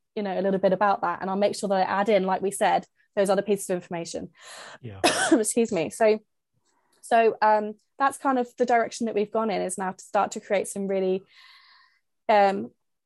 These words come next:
Speaker 1: some, some content that's just really quick wins, um, because we're not having to focus on creating lots of, um, images and videos ourselves from scratch. We can use other people's, um, with their permission, and, uh, we can do
Speaker 2: Yeah.
Speaker 1: stuff that I can just use a bunch of stock photos for as well, that is answering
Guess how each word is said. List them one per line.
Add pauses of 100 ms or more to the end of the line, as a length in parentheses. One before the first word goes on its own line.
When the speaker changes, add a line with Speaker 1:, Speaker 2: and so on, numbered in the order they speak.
(140)
Speaker 1:
some,
some
content
that's
just
really
quick
wins, (160)
um,
because
we're
not
having
to
focus
on
creating
lots
of, (140)
um,
images
and
videos
ourselves
from
scratch.
We
can
use
other
people's, (320)
um,
with
their
permission, (320)
and,
uh,
we
can
do
Speaker 2:
Yeah.
Speaker 1:
stuff
that
I
can
just
use
a
bunch
of
stock
photos
for
as
well,
that
is
answering